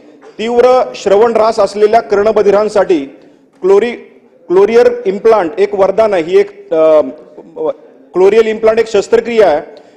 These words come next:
पण ही शस्त्रक्रिया अत्यंत महागडी, महागडी आहे. तीन वर्षाच्या कालावधीनंतर प्रोसेस अपडेट करण्यास केंद्र शासनाकडून याला पन्नास टक्के, तर काही राज्यांमधील तेथील राज्य शासनांकडून याकरिता शंभर टक्के अर्थसहाय्य देण्यात येते. ही बाब लक्षात घेता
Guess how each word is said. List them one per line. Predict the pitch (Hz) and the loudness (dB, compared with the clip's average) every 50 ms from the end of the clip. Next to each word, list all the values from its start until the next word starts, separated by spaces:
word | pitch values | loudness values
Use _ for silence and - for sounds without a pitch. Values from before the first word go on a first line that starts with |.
| _ _ | _ _
पण | 180 190 | -2 -2
ही | 220 247 | -2 -2
शस्त्रक्रिया | - 240 220 214 - 233 233 233 247 233 | 0 -2 -2 0 0 -2 0 2 0 0
अत्यंत | 214 214 - 247 240 240 240 254 | 0 0 0 0 0 0 0 0
महागडी, | 240 220 175 180 190 202 208 208 - 160 | 0 0 -2 -2 -2 -2 -4 -4 -4 -2
महागडी | 165 165 175 185 208 220 208 160 | 0 0 0 0 0 0 0 0
आहे. | 123 104 - - - - - _ _ _ _ _ - | 0 -2 -6 -14 -20 -20 -20 _ _ _ _ _ -10
तीन | 214 240 240 | -4 -2 2
वर्षाच्या | 220 220 220 214 - 220 220 226 240 | 2 2 2 0 -2 -2 -2 -2 -2
कालावधीनंतर | - 208 190 202 202 220 220 226 214 214 208 - 240 254 | 0 0 0 2 2 2 2 0 -2 -4 -2 0 0 -2
प्रोसेस | 240 - 208 202 196 - 233 226 202 | 0 0 0 0 0 2 0 0 0
अपडेट | 208 190 180 185 220 208 - | 0 -2 0 0 -2 -2 0
करण्यास | - 196 196 202 208 180 160 - - - - - - _ - _ _ _ | -2 -2 0 0 0 0 -2 -4 -6 -16 -20 -20 -20 _ -20 _ _ _
केंद्र | 180 196 202 226 233 226 | -2 0 2 2 0 0
शासनाकडून | 208 202 202 - 208 220 208 214 214 220 220 | 0 -2 -4 -4 -6 -4 0 0 0 2 2
याला | 214 214 226 | 2 2 2
पन्नास | 214 214 202 190 196 208 214 208 - | 2 2 -2 -2 0 -2 -4 -4 -4
टक्के, | 202 202 - 214 | -8 -2 -2 -2
तर | 208 226 226 | 0 0 -2
काही | 220 190 175 185 208 | 0 0 2 2 2
राज्यांमधील | 202 196 185 175 180 214 208 208 208 196 220 226 226 - | 2 2 0 0 0 -2 -2 -2 -4 -4 -4 -6 -2 -2
तेथील | 202 190 - 202 220 233 - - | -2 -2 0 -4 -6 -6 -6 -6
राज्य | 170 165 165 180 175 226 240 | -2 0 0 0 2 0 0
शासनांकडून | 196 202 196 196 208 202 202 196 202 190 170 156 160 - - - - - - _ | 0 0 -4 -2 -4 -4 0 0 0 0 0 -2 -6 -12 -18 -20 -20 -20 -16 _
याकरिता | 139 170 196 196 196 208 196 202 226 226 | 0 0 0 0 0 -2 -2 0 -2 -2
शंभर | - - - 175 175 185 196 220 220 | -2 -2 -4 -4 -2 0 0 0 0
टक्के | 196 214 214 - - 220 | 0 -2 -4 0 0 0
अर्थसहाय्य | 233 - 170 170 175 175 214 208 202 202 196 202 | 0 2 0 -2 -2 0 -4 -2 0 0 0 0
देण्यात | 185 185 175 180 185 175 | 2 0 0 0 0 0
येते. | 175 143 139 147 175 190 - - - - _ _ _ _ _ | -2 -4 -4 -6 -6 -6 -10 -18 -20 -20 _ _ _ _ _
ही | 202 247 | -10 -6
बाब | 247 - 220 233 240 226 | -2 0 0 2 2 2
लक्षात | 214 208 208 - 233 247 | 0 0 0 0 -2 -2
घेता | 240 208 185 185 - - 202 147 | 0 0 -2 -2 0 0 0 0